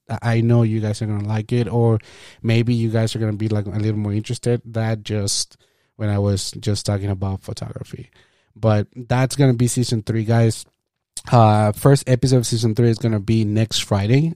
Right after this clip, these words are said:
Uh, and if you guys notice, I already have a trend going on that every Friday I'm gonna be posting a podcast episode into my podcast app and into my, uh, YouTube podcast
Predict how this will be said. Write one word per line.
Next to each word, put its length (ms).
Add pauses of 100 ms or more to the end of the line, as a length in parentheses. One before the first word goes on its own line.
Uh, 320
and 200
if 140
you 140
guys 260
notice, 560
I 120
already 220
have 220
a 60
trend 340
going 260
on 300 (380)
that 280
every 360
Friday 580
I'm 140
gonna 160
be 160
posting 680
a 420 (100)
podcast 480
episode 560
into 400
my 320
podcast 500
app 300
and 320
into 560
my, 640 (500)
uh, 280
YouTube 640
podcast 600